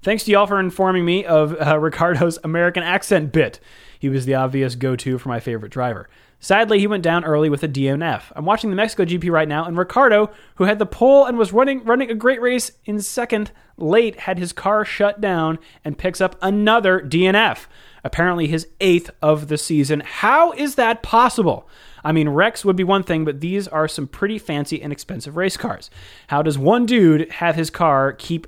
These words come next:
dying like that? Thanks for the fun. Uh, looking forward to getting more into these good, good, fast cars. Uh, I would say I, I think it only looks weird when,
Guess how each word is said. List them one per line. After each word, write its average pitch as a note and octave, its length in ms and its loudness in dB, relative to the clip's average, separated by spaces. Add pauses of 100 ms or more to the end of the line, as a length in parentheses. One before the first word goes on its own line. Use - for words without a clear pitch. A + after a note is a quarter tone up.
dying C3 360 -2
like A2+ 220 -8
that? G2 320 -16
Thanks A#2 220 -14
for A#2 100 -12
the A2+ 80 -10
fun. D#3+ 320 -4 (400)
Uh, A2 80 -6
looking A2+ 280 -8
forward G#2+ 260 -8
to A2+ 40 -12
getting G#2 300 -12 (240)
more G2+ 300 -10
into G2+ 240 -14
these G#2+ 340 -14
good, B2 300 -6
good, G#2+ 380 -10
fast - 440 -20
cars. - 460 -20 (880)
Uh, G#2 400 -8 (880)
I F3 160 4
would G3 160 0
say C#3+ 600 2 (1120)
I, C3+ 140 -6 (100)
I D3+ 80 0
think E3 220 0
it D#3 120 0
only E3 320 2
looks D#3 280 2
weird C3 520 0 (140)
when, A#2 640 -6